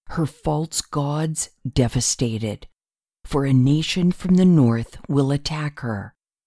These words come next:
It will make her land desolate. No one will be living in it. Both people and animals will escape. In those days and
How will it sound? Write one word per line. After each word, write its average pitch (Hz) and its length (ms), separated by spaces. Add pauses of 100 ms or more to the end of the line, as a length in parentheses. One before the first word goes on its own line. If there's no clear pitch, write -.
(160)
It 143 200
will 131 100
make 131 400
her 165 260
land 123 640 (240)
desolate. 117 720 (580)
No 160 280
one 131 260
will 123 160
be 139 180
living 147 440
in 110 140
it. 107 220 (380)
Both 139 300
people 165 600
and 160 280 (100)
animals 120 720
will 123 160
escape. 135 600 (600)
In 135 160
those 165 360
days 131 600
and 120 160